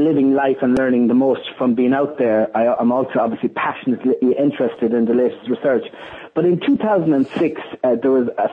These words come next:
fascinating study brought out for me anyway from Columbia University. They had tracked the major breakthrough companies over the previous decade in America. And what they found was something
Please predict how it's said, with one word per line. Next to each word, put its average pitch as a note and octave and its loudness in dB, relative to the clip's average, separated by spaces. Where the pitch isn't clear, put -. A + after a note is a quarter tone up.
fascinating D3 2
study C3 2
brought C3 0
out C3 2
for B2+ 2
me D#3 4
anyway A#2 2
from B2+ 0
Columbia C#3 2
University. B2+ 2
They F#3+ 4
had F#3+ 2
tracked - -6
the C#3 2
major D3+ 2
breakthrough D3 0
companies C#3 0
over B2+ 2
the B2+ 2
previous D3+ 2
decade C#3 0
in A#2 2
America. B2+ 0
And D3 -2
what B3+ 0
they C#4+ 2
found E3 2
was C3+ 0
something C#3 2